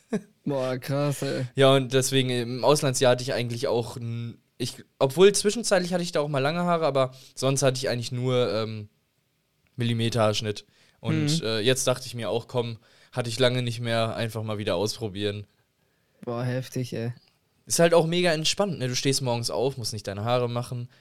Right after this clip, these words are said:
Speaker 1: Wenn du duschen
Speaker 2: Ja.
Speaker 1: gehst, ist halt auch richtig, deine Tro-, in-, deine Haare sind instant trocken.
Speaker 2: Ja, ich hab das bei mir halt auch schon so überlegt, ob ich das einfach mal durchzieh, aber ich hab halt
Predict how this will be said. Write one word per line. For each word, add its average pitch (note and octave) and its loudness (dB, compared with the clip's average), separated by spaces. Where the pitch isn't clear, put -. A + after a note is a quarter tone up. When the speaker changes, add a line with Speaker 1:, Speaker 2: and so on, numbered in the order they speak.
Speaker 1:
Wenn A#2+ -4
du A#2 0
duschen B2+ 0
Speaker 2:
Ja. - -2
Speaker 1:
gehst, C3 0
ist - -2
halt A2+ -4
auch B2+ 0
richtig, - -6
deine A2+ -2
Tro-, - -4
in-, B2+ -6
deine A2 -2
Haare C3 4
sind A#2 -6
instant A#2+ -4
trocken. C3 -6
Speaker 2:
Ja, D#3+ -4
ich F#3 -4
hab G3 -6
das G3+ -4
bei G3 0
mir G3+ 0
halt F#3 0
auch F#3 2
schon F3+ 0
so E3 0
überlegt, D#3+ -2
ob D3+ -2
ich D#3+ -2
das D#3 -4
einfach D#3 -2
mal D3+ 2
durchzieh, F#3 0
aber D#3 -2
ich D#3 -4
hab F3 -4
halt E3+ -4